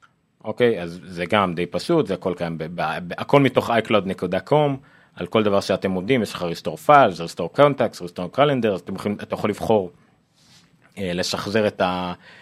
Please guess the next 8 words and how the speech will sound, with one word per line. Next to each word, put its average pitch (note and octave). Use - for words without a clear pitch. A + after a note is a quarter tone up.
אה, F#2+
calendar A2
שלך -
מנקודה F#2
מסוימת G2
ב-, F2
בעבר F#2
כביכול, B2